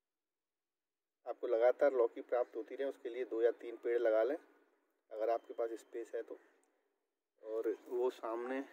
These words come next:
मैंने इसके सामने लगाया हुआ है, ये देखिए, ये पम्पकिन है। मैंने ग्लास में लगाए थे दोनों पौधे उगे, तो मैंने दोनों को ही बिना छेड़े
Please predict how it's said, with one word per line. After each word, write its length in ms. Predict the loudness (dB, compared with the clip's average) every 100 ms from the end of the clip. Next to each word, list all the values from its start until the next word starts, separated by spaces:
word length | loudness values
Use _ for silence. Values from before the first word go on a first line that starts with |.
| -18 -12
मैंने 240 | -6 -4
इसके 360 | -6 -6 -6 -6
सामने 1600 | -8 _ _ _ _ _ _ _ _ _ _ _ _ -16 -10 -4
लगाया 340 | -2 0 0 0
हुआ 240 | 0 0
है, 80 | 0
ये 80 | -2
देखिए, 380 | -4 -6 -12 -12 -18 _ _ _ _ _ _ _ _ _ _ _ _ _ _ _ _ _ _ _ _ _ _ _ _ -6
ये 300 | 4 4 4 0 -8
पम्पकिन 480 | -6 -6 -2 0
है। 80 | 0 -4 -8 _ _ _ _ _ _ _ _ _ _ _ _ -10
मैंने 100 | -6
ग्लास 340 | 0 2 2
में 80 | 0
लगाए 220 | 4 4
थे 120 | 4 2
दोनों 280 | 0 0 -2
पौधे 280 | 0 2
उगे, 260 | 2 2 -2
तो 140 | 0
मैंने 180 | -4 -4
दोनों 320 | -2 -2 -2 -4
को 160 | -2
ही 180 | -2 -2 -8 -10
बिना 200 | -6 -6
छेड़े 360 | -4 -2 0